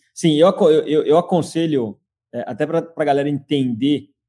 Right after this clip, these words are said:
e, e, e, e, é, cara, compra vinte e cinco reais, não vai, não vai atar ninguém. Pra, pra aprender, pra entender, pra, é, cara, não é, não vai ser vinte e cinco reais vai te deixar mais pobre, não. Use os vinte e cinco reais como se você estivesse aprendendo uma nova, uma nova maneira de, no futuro,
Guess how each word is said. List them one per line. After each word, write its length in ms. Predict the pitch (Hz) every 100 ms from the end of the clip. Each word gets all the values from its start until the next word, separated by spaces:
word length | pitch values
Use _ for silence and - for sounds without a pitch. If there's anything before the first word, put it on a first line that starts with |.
| _
e, 140 | 117 120
e, 40 |
e, 720 | 120 120 113 117 113 110 110 110
e, 60 | 117
é, 80 |
cara, 200 | 117 151
compra 420 | - 165 196 175 131
vinte 180 | 151
e 20 | 151
cinco 220 | 143 127
reais, 380 | 123 113 104 101
não 80 |
vai, 120 | 120 139
não 160 | 127
vai 120 | 135
atar 180 | 139 143
ninguém. 400 | 139 120 120 107 -
Pra, 120 | 131
pra 140 | 131 185
aprender, 480 | 185 202 147 156 147
pra 120 | 180
entender, 560 | 143 156 135 139 139
pra, 300 | 135 123 107 - _ _ _
é, 440 | 113 117 113 110 104
cara, 200 | 131 117
não 160 | 123
é, 60 | 151
não 80 | 156
vai 100 | 170
ser 100 | 175
vinte 160 | 165
e 20 | 160
cinco 160 | 151
reais 140 | 151 147
vai 60 |
te 80 | 143
deixar 200 | 147 147
mais 180 | 143 135
pobre, 220 | 143 131
não. 220 | 170 - - -
Use 180 | 214
os 80 | 202
vinte 140 | 170 175
e 40 |
cinco 160 | 170 151
reais 160 | 160
como 180 | 180 170
se 60 | 170
você 80 |
estivesse 280 | 160 165 165
aprendendo 440 | 170 156 139 147 160
uma 160 | 147
nova, 300 | 143 160 156 -
uma 160 | 139 135
nova 280 | 147 151 139
maneira 380 | 139 139 156
de, 240 | 135 151 156 _ 143
no 120 | 170
futuro, 440 | 165 - 165 175